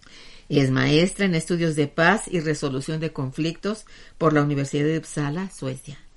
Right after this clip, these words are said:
También es doctora en Estudios Latinoamericanos por la Facultad de Ciencias Políticas y Sociales de nuestra unam.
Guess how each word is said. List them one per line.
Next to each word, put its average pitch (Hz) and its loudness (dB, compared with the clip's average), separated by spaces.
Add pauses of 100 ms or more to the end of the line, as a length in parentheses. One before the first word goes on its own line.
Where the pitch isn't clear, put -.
(720)
También 160 4
es 185 0
doctora 175 2
en 160 -2
Estudios 151 -4
Latinoamericanos 131 -6 (240)
por 151 -2
la 143 0
Facultad 139 -6
de 160 -4
Ciencias 170 -6
Políticas 143 -10
y 147 -6
Sociales 170 -4 (320)
de 151 2
nuestra 143 -2
unam. 123 -4